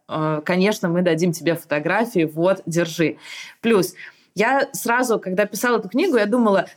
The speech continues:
ну, мне нужны будут фотографии, там, сёрферов, манёров и прочее. Я выбираю, кем наполнить эту книгу, потому что я сама её пишу. Да, конечно, я хочу её наполнить своими корешами.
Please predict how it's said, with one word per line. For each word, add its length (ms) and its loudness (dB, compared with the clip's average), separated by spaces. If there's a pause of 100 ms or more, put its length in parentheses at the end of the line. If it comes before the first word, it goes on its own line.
ну, 120 2
мне 200 4
нужны 260 0
будут 240 0
фотографии, 640 0
там, 160 -6
сёрферов, 640 2
манёров 520 0
и 60 -4
прочее. 500 0 (340)
Я 220 0
выбираю, 540 0
кем 240 0
наполнить 500 0
эту 160 -2
книгу, 360 0
потому 340 -2
что 140 -6
я 140 2
сама 280 -2
её 220 0
пишу. 400 -4 (160)
Да, 100 -2
конечно, 600 0
я 160 2
хочу 300 -2
её 260 2
наполнить 580 0
своими 460 2
корешами. 840 0